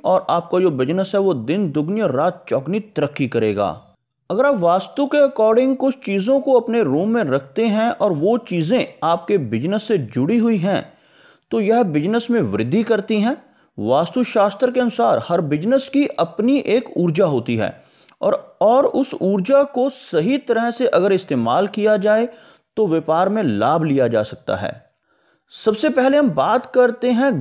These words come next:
गोल्डस्मिथ की, यानी कि जो लोग सुनार का काम करते हैं,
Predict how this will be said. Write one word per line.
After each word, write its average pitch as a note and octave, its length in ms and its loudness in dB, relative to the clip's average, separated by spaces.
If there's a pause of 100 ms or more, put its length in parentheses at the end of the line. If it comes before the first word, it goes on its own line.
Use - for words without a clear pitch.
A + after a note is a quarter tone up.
गोल्डस्मिथ F3 720 0
की, C3 280 -2
यानी F3+ 200 -2
कि A3 260 0 (360)
जो D#3 180 2
लोग G#3 280 2
सुनार C#3+ 500 -2
का G#3 160 0
काम F#3+ 260 -2
करते F3+ 320 -2
हैं, F#3+ 180 0